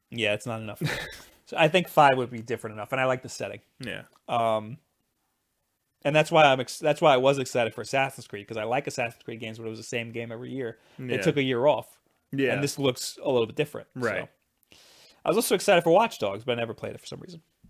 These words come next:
Speaker 1: So
Speaker 2: Watch
Speaker 1: I'm
Speaker 2: Dogs two, I heard, like, is better, but,
Speaker 1: Yeah.
Speaker 2: I mean, the first one wasn't great.
Speaker 1: The Division I did not like.
Speaker 2: Yeah.
Speaker 1: And The Division sold very well.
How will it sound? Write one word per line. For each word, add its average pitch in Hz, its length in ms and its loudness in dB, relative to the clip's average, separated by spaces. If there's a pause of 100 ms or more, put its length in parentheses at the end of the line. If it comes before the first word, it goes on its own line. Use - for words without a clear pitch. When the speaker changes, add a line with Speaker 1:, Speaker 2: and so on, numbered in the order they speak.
(500)
Speaker 1:
So 156 100 6
Speaker 2:
Watch 196 120 10
Speaker 1:
I'm - 60 2
Speaker 2:
Dogs - 140 0
two, 262 140 8
I 180 80 8
heard, 180 240 4
like, 143 220 -2 (260)
is 180 340 4
better, 117 600 2 (560)
but, 117 240 -2
Speaker 1:
Yeah. 104 120 -10 (200)
Speaker 2:
I 139 80 -2
mean, 123 320 -4
the 113 80 -14
first - 320 2
one 120 400 -4
wasn't 117 380 -4
great. 107 420 -8 (520)
Speaker 1:
The 131 120 -4
Division 127 380 0
I 104 80 -6
did 107 140 -14
not - 160 -14
like. - 180 -20
Speaker 2:
Yeah. 117 180 -14 (840)
Speaker 1:
And 147 160 4
The 147 60 2
Division 151 340 2
sold 135 360 2
very 123 200 2
well. 160 260 -4